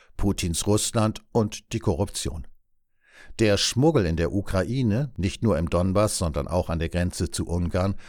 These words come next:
sei ein Sicherheitsrisiko für die E U. Die E U müsse tausende Experten in die Ukraine und in andere Staaten schicken,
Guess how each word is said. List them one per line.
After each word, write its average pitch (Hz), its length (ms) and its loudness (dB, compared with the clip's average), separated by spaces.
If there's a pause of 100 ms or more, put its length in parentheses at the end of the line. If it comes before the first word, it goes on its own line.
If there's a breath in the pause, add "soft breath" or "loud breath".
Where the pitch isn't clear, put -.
(100)
sei 113 300 4
ein 107 200 0
Sicherheitsrisiko 98 1040 -2
für 110 180 -2
die 101 360 -4
E 107 100 -6
U. 92 260 -2 (440 soft breath)
Die 87 340 -2
E - 100 -6
U 104 260 0
müsse 101 360 -2
tausende 95 480 0
Experten 107 580 0
in 76 120 -4
die 78 120 -4
Ukraine 98 680 -2
und 78 180 -6
in 71 140 -8
andere 98 340 -2
Staaten 87 400 -2
schicken, 107 380 -4